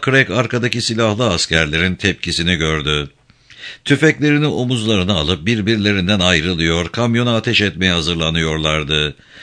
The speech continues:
Blöf daha başlamadan foslamıştı.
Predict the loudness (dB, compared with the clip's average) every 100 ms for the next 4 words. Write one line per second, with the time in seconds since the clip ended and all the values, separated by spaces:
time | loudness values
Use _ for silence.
0 | -14 2 6 6 4 2 2 2 2 0
1 | 0 0 0 2 0 0 -2 -2 -2 -2
2 | 0 0 0 -2 -4